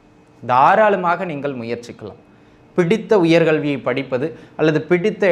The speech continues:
இடங்கள்ல உங்களுக்கு வாய்ப்புகள் கிடைப்பது என்பதனை போல அந்த உயர்கல்வி சார்ந்து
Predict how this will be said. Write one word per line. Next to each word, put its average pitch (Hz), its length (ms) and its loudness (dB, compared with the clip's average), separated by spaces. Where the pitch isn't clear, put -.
இடங்கள்ல 165 440 0
உங்களுக்கு 135 380 -6
வாய்ப்புகள் 147 580 -2
கிடைப்பது 147 460 -4
என்பதனை 139 380 -2
போல 151 240 2
அந்த 156 140 2
உயர்கல்வி 196 540 2
சார்ந்து 170 420 2